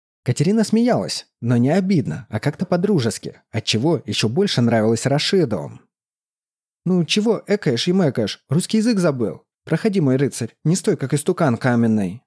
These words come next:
Катя прихватила Рашида за рукав и втянула в квартиру. От девушки чувствовался аромат молодого и чистого тела. В эти мгновения Рашид понимал, что ему не нужна другая девушка.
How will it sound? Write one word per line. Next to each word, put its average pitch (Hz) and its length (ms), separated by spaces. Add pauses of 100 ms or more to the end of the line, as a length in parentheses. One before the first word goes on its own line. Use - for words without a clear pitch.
(160)
Катя 110 220
прихватила 165 520
Рашида 170 380
за 147 100
рукав 214 480
и 101 100
втянула 107 420
в - 80
квартиру. 139 680 (1200)
От 110 120
девушки 156 420
чувствовался 110 500
аромат 107 320
молодого 123 460
и 143 180
чистого 127 460
тела. 160 520 (200)
В 98 100
эти 120 160
мгновения 127 560
Рашид 123 320
понимал, 160 640
что - 200
ему 117 140
не 123 140
нужна 151 320
другая 117 340
девушка. 117 600